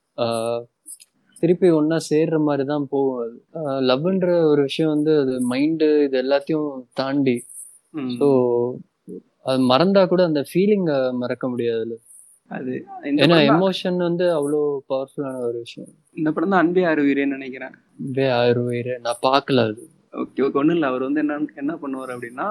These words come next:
Speaker 2: ரெண்டு பேர் லவ் பண்ணி பிரிஞ்சிருவாங்க. பிரிஞ்சதுக்கு அப்புறம் அந்த நினைவுகள்ல உங்களை சேர்க்கும். அந்த நினைவுகளுக்கு ஒரு உருவம் கொடுப்பாரு.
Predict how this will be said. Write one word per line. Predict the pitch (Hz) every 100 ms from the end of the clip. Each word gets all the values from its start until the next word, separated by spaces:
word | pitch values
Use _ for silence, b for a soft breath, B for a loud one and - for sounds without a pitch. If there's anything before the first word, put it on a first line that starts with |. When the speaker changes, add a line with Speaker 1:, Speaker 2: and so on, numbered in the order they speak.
| 202
Speaker 2:
ரெண்டு | 220 202
பேர் | 165
லவ் | 165 175
பண்ணி | 170
பிரிஞ்சிருவாங்க. | 151 156 160 139 120 - 170 185 240 b b b b _ _ -
பிரிஞ்சதுக்கு | 196 226 220 196 170
அப்புறம் | - 185 226 247
அந்த | 160 151
நினைவுகள்ல | 170 233 233 185 143
உங்களை | 135
சேர்க்கும். | - 151 - 143
அந்த | 135
நினைவுகளுக்கு | 139 180 226 220 190 160
ஒரு | 147 139
உருவம் | 151 170 151
கொடுப்பாரு. | 123 131 120